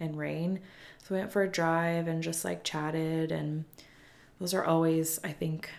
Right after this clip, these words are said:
really healing moments with people. So the main thing that I, I think I'm gonna keep this episode short because, again, if you can't tell, I'm just kind of, like, my speech is kinda choppy today. My thoughts are a little bit all over the place.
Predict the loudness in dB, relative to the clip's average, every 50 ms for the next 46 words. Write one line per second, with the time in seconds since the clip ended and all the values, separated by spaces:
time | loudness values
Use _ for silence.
0 | -18 -12 -6 -2 0 2 4 4 4 2 0 0 0 0 2 2 0 0 0 0
1 | 0 0 -2 -2 -2 0 0 0 -2 -2 -2 -2 -4 -4 -6 -2 -2 -2 -2 0
2 | 0 0 0 0 0 -2 -4 -8 -16 -20 -20 -20 -16 -8 -2 2 4 6 6 8
3 | 8 8 6 4 4 2 2 4 6 6 8 8 6 6 6 6 8 8 8 8
4 | 8 8 6 6 6 4 0 -4 -6 -6 -6 -4 0 0 2 4 4 4 4 4
5 | 4 2 0 -2 -2 -2 -2 -2 0 0 -2 0 -2 -2 2 2 2 2 2 0
6 | 0 2 2 4 4 4 2 0 -2 -6 -4 -2 -2 -2 -2 -2 -4 -8 -10 -14
7 | -20 _ _ -8 -6 -2 0 0 0 0 -2 -4 -4 -4 -4 -4 -4 -4 -6 -6
8 | -6 -6 -4 -2 -2 0 0 0 0 -2 -2 -2 -2 -2 -4 -4 -4 -2 -2 0
9 | 0 0 0 -2 -4 -8 -18 -20 -20 -20 -20 -20 -20 -20 -20 -8 -6 -4 -2 -2
10 | -2 0 2 2 2 2 0 -2 -4 -4 -2 0 0 0 0 -2 -2 -2 -4 -4
11 | -4 0 2 2 2 2 0 -2 -4 -4 -4 -2 -2 -2 -2 0 0 0 2 2
12 | 2 0 0 0 -2 -2 -2 -2 -2 -4 -6 -4 -2 0 0 2 2 0 0 0
13 | -2 -2 -2 -2 0 0 0 0 -2 -6 -10 -12